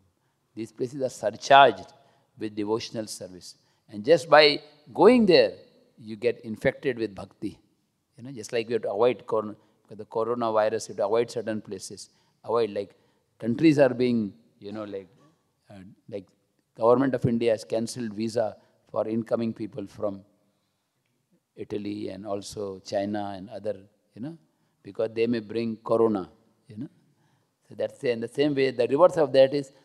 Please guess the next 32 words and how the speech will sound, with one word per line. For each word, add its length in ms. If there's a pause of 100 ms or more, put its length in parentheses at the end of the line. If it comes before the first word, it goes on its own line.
(160)
we 80
should 220
invite 460
or 140
go 220
to 160
places 420
where 140
there 120
is 140
karuna, 480 (540)
you 80
know, 100 (560)
where 140
mercy 360
is 80
available, 460 (260)
you 80
know, 120 (600)
and, 420
and 200
get 240
that 200
mercy, 420
distribute 540
that 200
mercy. 300 (420)
Get 180
infected 640 (420)
and 240 (800)
infect 400
others. 400